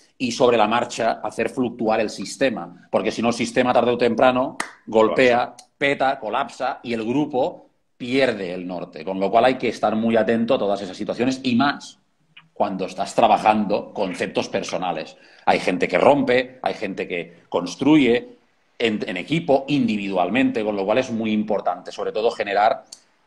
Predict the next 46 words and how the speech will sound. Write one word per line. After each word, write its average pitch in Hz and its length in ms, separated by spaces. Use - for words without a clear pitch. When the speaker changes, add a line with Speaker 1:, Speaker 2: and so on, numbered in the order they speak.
Speaker 1:
me 107 120
atrevería 107 260
a 117 40
decir 117 240
que 113 100
aquí 110 220
el 107 100
secreto 113 520
es, - 460
en 98 80
el 92 160
noventa 95 360
y 92 60
nueve 104 200
por 107 160
cien, 117 460
la 104 160
creatividad. 90 840
Puedes 101 320
parar 110 240
un 131 100
momento, 139 640
y 87 320
eso 104 280
es, 98 240
yo 95 180
lo 90 100
he 90 60
vivido 98 320
y 92 40
lo 101 60
he - 20
hecho 98 160
en 95 100
muchas 104 300
ocasiones, 117 480
con 107 220
una 123 220
pe-, 120 240
con 113 140
una 127 160
piedra 113 300
y 92 40
con 101 140
un 107 160
palo, 123 380